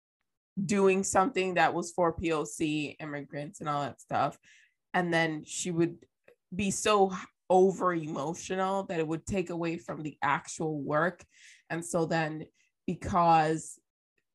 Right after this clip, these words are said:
the higher, higher ups liked her so much for being a pick me,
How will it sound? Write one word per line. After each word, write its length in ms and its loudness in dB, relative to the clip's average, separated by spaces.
the 880 -4
higher, 760 4
higher 480 0
ups 580 0
liked 440 0
her 120 -4
so 200 -2
much 380 -6
for 120 -4
being 380 -2
a 60 -4
pick 320 -2
me, 360 -2